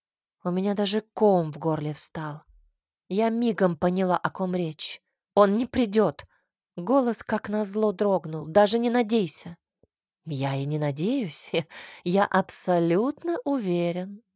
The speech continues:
Даррен объявится с минуты на минуту. Он обязательно успеет к началу.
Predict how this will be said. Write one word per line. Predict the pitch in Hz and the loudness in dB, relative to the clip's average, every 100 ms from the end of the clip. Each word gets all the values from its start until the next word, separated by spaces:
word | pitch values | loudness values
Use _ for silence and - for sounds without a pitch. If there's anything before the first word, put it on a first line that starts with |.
| _ _ _ _ | _ _ _ _
Даррен | - 175 240 262 208 190 | -6 -2 0 2 2 4
объявится | 190 196 214 196 185 - | 4 4 4 2 0 -2
с | 190 | -4
минуты | 202 208 208 214 214 | 0 0 2 0 0
на | 208 | 2
минуту. | 208 208 202 220 220 - 156 156 - - | 2 2 2 -2 -2 -6 -8 -8 -12 -2
Он | 214 233 | 0 2
обязательно | 233 240 220 277 277 180 160 | 2 0 0 -2 -2 -4 -4
успеет | 160 - - 165 - | -6 -6 -4 -4 -4
к | 165 | -6
началу. | 170 - 233 233 165 | -4 -4 -2 0 0